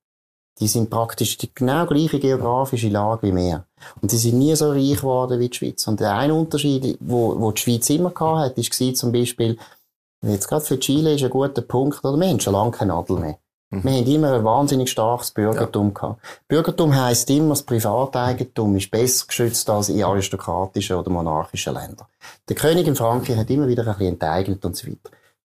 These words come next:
Speaker 1: Privateigentum ist wahnsinnig wichtig, dass du kannst mittel- und langfristig Wohlstand schaffen. Und deshalb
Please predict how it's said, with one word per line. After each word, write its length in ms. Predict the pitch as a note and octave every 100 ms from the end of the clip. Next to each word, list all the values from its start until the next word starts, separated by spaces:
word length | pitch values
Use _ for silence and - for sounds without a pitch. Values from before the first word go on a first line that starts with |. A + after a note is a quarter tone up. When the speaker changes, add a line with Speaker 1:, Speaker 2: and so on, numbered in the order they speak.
| A#2+ A#2+
Speaker 1:
Privateigentum 840 | C#3+ F#3+ E3+ E3 E3 - B2+ A#2
ist 300 | G#2+ A2 A2
wahnsinnig 680 | C3 - G3 F#3+ F3 F#3+ F#3
wichtig, 400 | D3 - - - - _ _ - _ -
dass 240 | B2+ -
du 160 | C3+ A#2+
kannst 460 | A2 A2+ - -
mittel- 380 | B2 D3+ D3+ D#3
und 140 | B2+ G#2+
langfristig 720 | A2 C3+ C3 A#2+ - - - _ _ -
Wohlstand 640 | G2 G#2+ A2+ - G2+ G2
schaffen. 380 | - - - - - _ - -
Und 140 | A#2+
deshalb 320 | F3 - D3